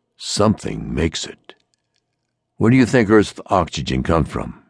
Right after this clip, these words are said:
It's all produced by life, by growing plants.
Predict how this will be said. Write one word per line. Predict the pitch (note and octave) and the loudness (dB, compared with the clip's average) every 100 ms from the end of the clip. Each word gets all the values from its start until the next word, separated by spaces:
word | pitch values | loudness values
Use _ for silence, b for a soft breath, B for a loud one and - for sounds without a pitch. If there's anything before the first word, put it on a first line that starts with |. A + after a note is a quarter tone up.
| - | -8
It's | C#2+ | -4
all | E2 F2 | 2 2
produced | F#2+ G2 F#2+ F2+ | 4 4 4 2
by | D2 C#2+ | 0 0
life, | C#2+ C2+ - - | 0 -2 -4 -8
by | - | -6
growing | C#2 F#2+ G2+ E2+ | 0 4 4 4
plants. | - F2+ C#2 - - | 2 0 0 -4 -14